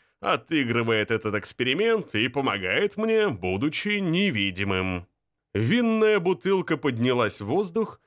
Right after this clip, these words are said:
и качнулась из стороны в сторону, словно подтверждая слова господина Уэллса. «И как же теперь живёт Чарльз? Это же дико неудобно так мерцать», спросил я.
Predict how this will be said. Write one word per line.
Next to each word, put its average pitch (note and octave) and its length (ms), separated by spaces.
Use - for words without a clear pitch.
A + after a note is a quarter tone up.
и E3 100
качнулась F3 840
из B2 200
стороны A2 380
в - 80
сторону, G2 580
словно G#3 520
подтверждая B2 880
слова G#2 360
господина G2 720
Уэллса. G2 640
«И D3+ 120
как A3+ 220
же G3 140
теперь F3+ 320
живёт C#3+ 560
Чарльз? E3+ 760
Это A#2 240
же C3 420
дико G2 460
неудобно E3+ 640
так - 480
мерцать», A2+ 760
спросил F3 560
я. G#2+ 360